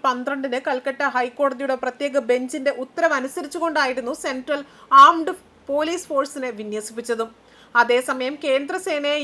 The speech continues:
യഥാസമയം വിന്യസിപ്പിച്ചിരുന്നുവെങ്കിൽ സ്ഥിതി ഇത്ര ഗുരുതരമാകില്ലായിരുന്നുവെന്നും കോടതി പറഞ്ഞതായും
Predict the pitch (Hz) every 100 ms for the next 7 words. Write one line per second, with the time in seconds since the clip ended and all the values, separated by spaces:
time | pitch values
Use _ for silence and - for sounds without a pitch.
0 | 240 226 311 330 330 302 294 254 240 269
1 | 285 294 285 320 285 302 277 254 294 -
2 | 302 294 330 320 - 370 302 285 285 285
3 | 262 269 294 302 302 302 294 277 240 240
4 | - - - 254 247 269 262 240 254 294
5 | 302 247